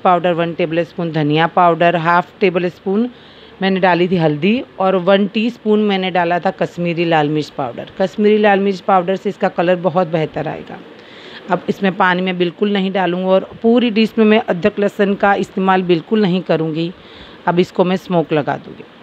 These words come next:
सारे मसाले मैंने chicken में लगा दिए थे और इसमें smoke लगा के मैंने इसको ढक के ऐसे ही छोड़ दिया था। अब इसके बाद मैं दो प्याज को मैंने बारीक वाला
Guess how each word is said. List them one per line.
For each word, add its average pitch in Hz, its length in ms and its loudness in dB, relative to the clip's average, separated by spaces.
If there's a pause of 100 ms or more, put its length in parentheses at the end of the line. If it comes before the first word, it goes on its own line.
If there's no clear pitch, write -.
(160)
सारे 160 260 2
मसाले 170 420 0
मैंने 175 240 -2
chicken 175 300 -4
में 170 120 -4
लगा 160 300 0
दिए 196 220 -2
थे 175 120 -2
और 170 140 -2
इसमें 165 280 -8
smoke 202 380 -2
लगा 190 220 2
के 185 120 -8
मैंने 185 180 -4
इसको 185 220 -4
ढक 175 280 -2
के 196 60 -2 (120)
ऐसे 185 220 -2
ही 185 160 -2
छोड़ 156 260 -2
दिया 135 260 -10
था। - 160 -18 (2000)
अब 190 100 6
इसके 202 260 2
बाद 185 360 2
मैं 185 340 -2 (260)
दो 185 220 0
प्याज 190 360 0
को - 80 -6
मैंने 185 220 -2
बारीक 175 380 2
वाला 190 260 2